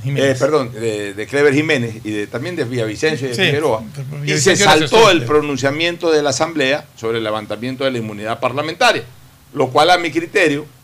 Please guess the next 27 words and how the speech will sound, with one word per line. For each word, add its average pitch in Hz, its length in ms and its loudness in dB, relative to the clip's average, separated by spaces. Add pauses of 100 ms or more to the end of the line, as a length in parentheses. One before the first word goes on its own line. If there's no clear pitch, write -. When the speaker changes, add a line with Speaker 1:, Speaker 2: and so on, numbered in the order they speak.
(360)
Speaker 2:
fue 135 160 -2
un 143 140 -2
procedimiento 123 640 -6
absolutamente 117 640 -8
equivocado. 107 580 -4 (560)
O - 40 -18
sea, - 320 -4
yo 156 260 6
soy 175 260 2
de 170 120 2
los 147 120 0
que 123 140 -6
considero, 120 640 0 (380)
aunque, 127 340 0 (440)
eh, - 320 -10
eh, 170 200 2
el 170 180 4
hecho 226 280 6
de 214 80 2
investigar 180 720 2 (520)
porque 151 580 4 (1200)
se - 200 -2
determina 160 840 2 (120)
de 131 180 -2
que 131 300 -2
no 160 280 0
es 180 320 -2